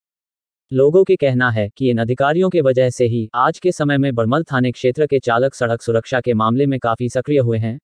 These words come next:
जिसके वजह से दुर्घटनाओं की होती वृद्धि में काफी सुधार हुआ है।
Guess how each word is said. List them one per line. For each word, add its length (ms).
जिसके 340
वजह 240
से 240
दुर्घटनाओं 580
की 100
होती 260
वृद्धि 300
में 140
काफी 280
सुधार 340
हुआ 200
है। 180